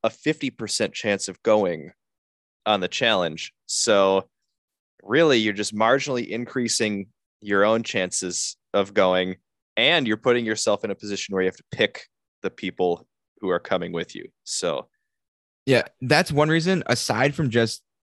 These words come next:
Speaker 2: a better allocation of episode time, that's another reason why I like when they combine immunity and reward. 'Cause then, then you don't,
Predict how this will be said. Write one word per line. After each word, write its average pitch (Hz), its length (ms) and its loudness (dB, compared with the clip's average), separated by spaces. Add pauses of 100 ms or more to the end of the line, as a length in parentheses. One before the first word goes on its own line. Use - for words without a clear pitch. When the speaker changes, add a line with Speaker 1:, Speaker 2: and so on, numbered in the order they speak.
Speaker 2:
a 113 60 -2
better 110 300 -2
allocation 104 560 -4
of 87 120 -6
episode 107 400 0
time, 123 360 2 (360)
that's 117 260 0
another 104 260 2
reason 107 240 -2
why 98 140 0
I 98 180 -4
like 90 360 -4
when 101 100 -4
they 92 100 -2
combine 95 800 -2 (280)
immunity 98 480 2
and 92 140 -2
reward. 98 480 0 (1400)
'Cause - 200 -6 (400)
then, 135 460 2
then 127 200 0
you 131 80 2
don't, 127 160 -2